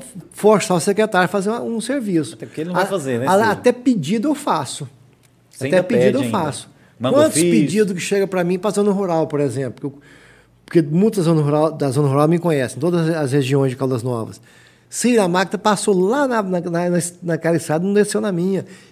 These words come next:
Speaker 1: Cílio, eu não consigo mandar as crianças, às vezes, da, do, do, do funcionário da fazenda pra escola, porque a, a ma-, a, o transporte não desce lá, porque não tem acesso. Então, eu tô fazendo tudo isso.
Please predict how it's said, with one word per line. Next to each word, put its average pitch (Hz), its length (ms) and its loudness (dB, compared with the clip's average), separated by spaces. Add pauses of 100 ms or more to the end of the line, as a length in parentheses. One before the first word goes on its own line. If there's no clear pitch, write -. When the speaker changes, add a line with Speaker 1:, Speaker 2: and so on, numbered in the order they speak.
Speaker 1:
Cílio, - 460 2
eu 202 40 8
não 214 160 6
consigo 226 680 0
mandar 196 420 0
as 170 120 -2
crianças, 175 640 0 (260)
às 135 200 -2
vezes, 160 240 2
da, 147 240 0 (240)
do, 135 80 -8
do, 139 500 -2
do 123 120 -8
funcionário 151 500 -2
da 135 60 -6
fazenda 143 360 -4
pra 147 120 -4
escola, 147 300 -2
porque 196 140 -2
a, 196 100 0 (280)
a 170 240 0
ma-, 156 320 0 (280)
a, 139 280 -6
o 139 80 0
transporte 165 540 0
não 196 100 -2
desce 180 240 -4
lá, 165 60 -2
porque 165 140 -10
não 196 100 -2
tem 190 160 -2
acesso. 175 600 -4 (600)
Então, 233 200 4
eu 202 200 8
tô 240 180 6
fazendo 233 380 0
tudo 240 280 0
isso. 202 420 -2